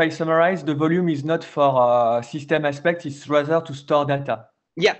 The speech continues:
Speaker 2: completely. And that's
Speaker 1: Okay.
Speaker 2: one of the key aspects to understand about container. Uh, the container should be stateless. The things
Speaker 1: Okay.
Speaker 2: that you want to save should be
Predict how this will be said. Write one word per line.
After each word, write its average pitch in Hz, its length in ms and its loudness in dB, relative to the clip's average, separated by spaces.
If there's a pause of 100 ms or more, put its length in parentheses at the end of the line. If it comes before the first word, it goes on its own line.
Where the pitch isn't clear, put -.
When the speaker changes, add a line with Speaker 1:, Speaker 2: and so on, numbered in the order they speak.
(140)
Speaker 2:
completely. 180 400 -4 (460)
And 160 120 0
that's 202 160 -2
Speaker 1:
Okay. 143 240 -4
Speaker 2:
one 190 140 -4
of - 100 -18
the 170 80 -12 (100)
key 233 220 -2
aspects 180 500 -4 (100)
to 160 180 -6
understand 156 360 -4
about 143 240 -4
container. 143 420 -6 (480)
Uh, 135 160 0 (380)
the 156 80 -2
container 190 580 -6 (200)
should - 460 -10
be 196 80 -10 (140)
stateless. 156 500 -6 (600)
The 143 220 -2 (160)
things 240 180 0
Speaker 1:
Okay. 190 80 -2
Speaker 2:
that 143 160 -8
you 185 60 -6 (100)
want 170 120 0 (100)
to 151 80 -8
save 175 480 -4 (200)
should 160 340 -6
be 170 120 -2